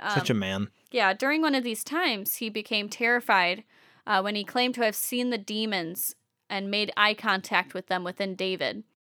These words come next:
Speaker 2: Like, he looked David in the eyes and saw the demons staring back
Speaker 1: And he
Speaker 2: at
Speaker 1: was
Speaker 2: him.
Speaker 1: like, "That's not David."
Speaker 2: Yeah, and, um, the Warrens were like, "Yeah, we kinda told you not to do this."
Speaker 1: Yeah.
Speaker 2: Dumbo.
Speaker 1: Ed Warren's just freaking out.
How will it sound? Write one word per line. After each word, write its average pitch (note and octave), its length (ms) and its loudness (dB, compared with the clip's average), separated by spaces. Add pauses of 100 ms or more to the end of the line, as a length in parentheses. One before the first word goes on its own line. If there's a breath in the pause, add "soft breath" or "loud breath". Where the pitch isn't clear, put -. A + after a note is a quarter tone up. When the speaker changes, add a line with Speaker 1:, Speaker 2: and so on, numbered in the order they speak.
(200)
Speaker 2:
Like, G3+ 140 -4
he G#3+ 140 -6
looked A#3 240 0
David G#3+ 280 4
in G3 120 0
the F#3+ 120 -2
eyes G3 360 4
and F3+ 100 -8
saw F#3+ 240 0
the F#3 80 -4
demons F#3 460 -4
staring F3+ 340 -2
back F#3 220 2
Speaker 1:
And - 80 -2
he - 60 2
Speaker 2:
at - 20 4
Speaker 1:
was B2+ 100 4
Speaker 2:
him. B2 60 6
Speaker 1:
like, A#2+ 100 6
"That's A#2 160 4
not G#2+ 180 0
David." F#2+ 440 -6 (160)
Speaker 2:
Yeah, A3+ 460 4
and, F#3+ 300 -2
um, E3+ 360 -4
the F#3 100 -4
Warrens D4 460 6
were A3 180 2 (100)
like, G#3+ 320 2 (100)
"Yeah, D#4+ 240 6
we C4+ 180 2
kinda F4 300 2 (260)
told D4+ 380 0
you D4 100 4
not C4 200 4
to B3+ 80 2
do B3+ 140 0
this." C4 300 0
Speaker 1:
Yeah. A2+ 300 -6 (360)
Speaker 2:
Dumbo. G#2 580 0
Speaker 1:
Ed C#3 200 6
Warren's C#3 320 6
just A2+ 120 -4
freaking G#2 300 -2
out. F2 200 -2